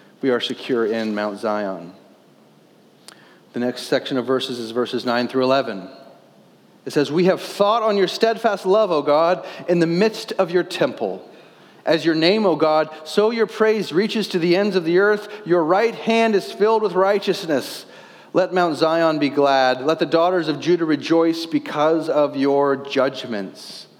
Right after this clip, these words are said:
From these verses, we want to see that we focus on God's love and righteousness in Mount Zion. We focus on God's love and righteousness in Mount Zion.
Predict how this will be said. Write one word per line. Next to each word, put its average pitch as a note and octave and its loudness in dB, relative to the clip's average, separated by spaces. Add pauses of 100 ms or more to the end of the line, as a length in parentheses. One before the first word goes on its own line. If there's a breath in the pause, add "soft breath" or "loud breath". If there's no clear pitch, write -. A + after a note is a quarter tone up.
(760 soft breath)
From E3 0
these E3+ 4
verses, E3 0
we D3 2
want D#3 2
to C#3 -2
see F#3 0
that D#3+ 0
we E3 2
focus F#3+ 0
on D#3+ 0
God's D3+ 0
love D#3+ 2 (100)
and F3 2
righteousness D3 -2 (420 loud breath)
in D#3 2
Mount C#3 2
Zion. A#2 0 (1080 loud breath)
We C#3 -2
focus D#3 -2
on D#3 0
God's C#3 0
love D#3+ 2
and C#3+ 0
righteousness C#3+ -2
in D3 0
Mount C3 0
Zion. B2 0